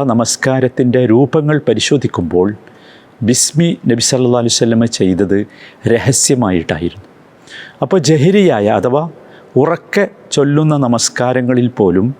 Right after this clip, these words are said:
"ബിസ്മില്ലാഹിർ റഹ്മാനിർ റഹീം" തൊട്ട് പിന്നിലുള്ളവർക്ക് കേൾക്കാവുന്ന രീതിയിലാകാം. പക്ഷേ ബാക്കിയുള്ള സൂറയുടെ ബാക്കി ഭാഗങ്ങൾ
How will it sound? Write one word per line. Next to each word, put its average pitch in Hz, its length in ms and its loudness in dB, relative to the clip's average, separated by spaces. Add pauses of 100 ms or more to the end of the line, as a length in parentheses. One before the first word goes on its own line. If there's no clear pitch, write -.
(800)
"ബിസ്മില്ലാഹിർ 98 840 0
റഹ്മാനിർ 90 600 -2
റഹീം" 85 340 -4 (1300)
തൊട്ട് 165 300 -2 (100)
പിന്നിലുള്ളവർക്ക് 165 840 2
കേൾക്കാവുന്ന 135 580 0
രീതിയിലാകാം. 98 720 2 (640)
പക്ഷേ 147 400 0 (720)
ബാക്കിയുള്ള 165 720 0 (280)
സൂറയുടെ 165 680 0
ബാക്കി 147 300 -2
ഭാഗങ്ങൾ 127 540 0